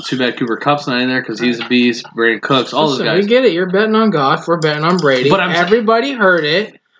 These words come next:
Speaker 1: So I'm
Speaker 2: And when
Speaker 1: saying
Speaker 2: you're wrong, we're gonna play it back and we're gonna laugh at
Speaker 1: I'm
Speaker 2: you.
Speaker 1: saying that's the only reason why you can go against Brady is because he has so
Speaker 2: Okay.
Speaker 1: many weapons over there.
Speaker 2: Oh,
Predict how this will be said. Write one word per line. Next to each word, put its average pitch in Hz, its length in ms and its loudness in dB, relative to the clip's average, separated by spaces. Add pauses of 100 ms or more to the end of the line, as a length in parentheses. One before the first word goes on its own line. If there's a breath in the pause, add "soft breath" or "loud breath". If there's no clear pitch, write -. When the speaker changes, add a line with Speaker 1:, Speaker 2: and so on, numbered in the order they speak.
Speaker 1:
So 185 140 0
I'm 180 200 2
Speaker 2:
And 190 60 0
when 185 100 2
Speaker 1:
saying 226 340 0
Speaker 2:
you're 233 80 4
wrong, 202 480 0
we're 190 160 4
gonna 208 200 2
play 185 240 2
it 208 120 2
back 156 360 -2
and 190 100 -2
we're 202 100 2
gonna 240 180 2
laugh 359 260 0
at 370 60 -8
Speaker 1:
I'm 240 80 2
Speaker 2:
you. 135 60 0
Speaker 1:
saying 156 480 0
that's 131 320 -2
the 165 100 0
only 156 220 2
reason 147 240 2
why 135 180 4
you 131 160 0
can 139 100 -8
go 127 140 0
against 120 300 -2
Brady 131 300 2
is 110 120 -2
because 113 300 -4
he 127 120 -4
has 113 180 0
so 123 100 -4
Speaker 2:
Okay. 120 80 -2
Speaker 1:
many 117 100 0
weapons 131 320 -2
over 98 140 -12
there. 240 240 -14
Speaker 2:
Oh, - 120 -14